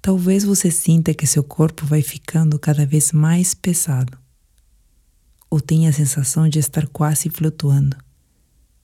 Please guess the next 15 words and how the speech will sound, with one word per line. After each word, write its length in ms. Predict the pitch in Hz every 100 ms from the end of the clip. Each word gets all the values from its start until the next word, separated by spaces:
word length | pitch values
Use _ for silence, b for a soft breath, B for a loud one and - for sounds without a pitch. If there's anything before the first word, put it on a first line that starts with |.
| _ _ _ _ -
Não 220 | 180 180
se 120 | -
preocupe, 720 | 185 180 175 - 135 - - _ _ _ _ _ _ _
isso 220 | - 160 -
é 20 |
totalmente 680 | 175 165 214 208 165 -
natural. 520 | 156 147 151 143 127 - _ _ _ _ _ _ _ _ _ _ _ _ _ _ _ _ _ _ _ _ _ _
Respire 600 | _ - 175 - - 160 160
profundamente 1200 | 160 147 - 156 147 139 147 160 180 - 240 - _ _ _ _ _ _ -
e, 100 | 175
ao 220 | 160 156
expirar, 680 | 190 208 - 165 156 156 151
relaxe 520 | 131 170 165 160 -
seu 200 | - 160
peito. 560 | - 156 143 139 -